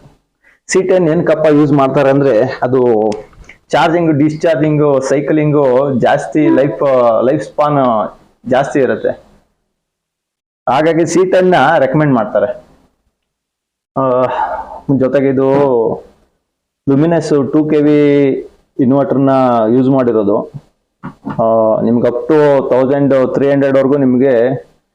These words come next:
ಆ, ಕನ್ಸ್ಯೂಮ್ ಮಾಡ್ಬೋದು ಮನೇಲಿ. ಕ್ಯಾಬಿನ್ ಫ್ರಂಟ್ ಅಲ್ಲಿ ಏನ್ ನೋಡ್ತಾ ಇದ್ದೀರಲ್ಲ, ಇದು,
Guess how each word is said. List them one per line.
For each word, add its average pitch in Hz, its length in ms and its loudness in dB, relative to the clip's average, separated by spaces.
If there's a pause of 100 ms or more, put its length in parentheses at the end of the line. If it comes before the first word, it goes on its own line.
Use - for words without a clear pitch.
(520)
ಆ, 117 300 -2
ಕನ್ಸ್ಯೂಮ್ 131 400 0
ಮಾಡ್ಬೋದು 110 360 0
ಮನೇಲಿ. 107 420 -2 (1000)
ಕ್ಯಾಬಿನ್ 151 400 -2
ಫ್ರಂಟ್ 139 280 -2
ಅಲ್ಲಿ 139 180 2
ಏನ್ 151 120 2
ನೋಡ್ತಾ 139 280 0
ಇದ್ದೀರಲ್ಲ, 113 380 0
ಇದು, 104 560 -2